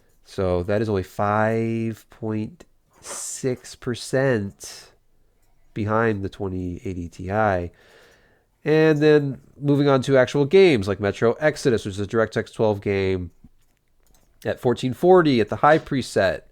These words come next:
thirty seventy Founders Edition, average ninety-three point seven nine frames per second,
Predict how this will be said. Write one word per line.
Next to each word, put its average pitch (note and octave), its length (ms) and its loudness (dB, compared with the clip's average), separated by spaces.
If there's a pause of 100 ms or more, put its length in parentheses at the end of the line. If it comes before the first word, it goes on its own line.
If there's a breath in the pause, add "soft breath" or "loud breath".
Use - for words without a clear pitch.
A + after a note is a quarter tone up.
(320)
thirty A2+ 160 0
seventy A#2 300 0
Founders A#2 260 0
Edition, C#3 500 -2 (140)
average A2+ 360 0
ninety-three A2 680 -2
point G#2+ 640 -6 (460)
seven G#2+ 400 -2
nine G2 280 0
frames G2 260 -4
per G2 100 -8
second, D3+ 400 0